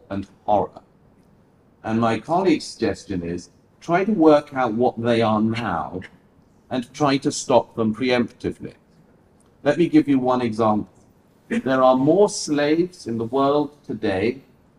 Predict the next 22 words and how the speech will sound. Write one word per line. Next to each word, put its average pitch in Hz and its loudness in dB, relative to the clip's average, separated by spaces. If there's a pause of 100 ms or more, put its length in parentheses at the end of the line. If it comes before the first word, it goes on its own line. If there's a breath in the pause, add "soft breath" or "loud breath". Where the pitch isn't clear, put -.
than 113 -2
there 113 0
were 113 0
at 117 -8
the 120 -4
height 101 -2
of 110 -20
the 101 -10
transatlantic 92 -6
slave - -12
trade. - -20 (1400)
I've 131 0
met 147 0
slaves - -6 (720)
in 104 -8
my 101 -2
travels 101 -4
in 101 -4
Africa 98 -6
and 82 -6
the - -10
Middle - -16